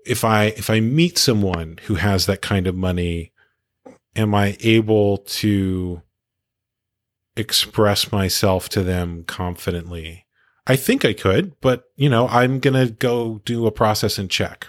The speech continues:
right? So the other way that I use it is very consciously going towards the things that I want,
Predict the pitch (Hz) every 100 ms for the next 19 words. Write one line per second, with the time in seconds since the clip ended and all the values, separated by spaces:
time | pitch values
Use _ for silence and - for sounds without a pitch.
0 | - 95 110 123 _ _ _ _ _ _
1 | _ _ - - - 131 131 135 165 165
2 | 143 123 110 107 101 95 - 98 - -
3 | 104 107 101 - 101 92 90 _ _ _
4 | _ _ _ _ _ _ - 107 110 104
5 | 95 _ - - 117 117 107 - 101 -
6 | 98 92 82 - 82 82 82 78 76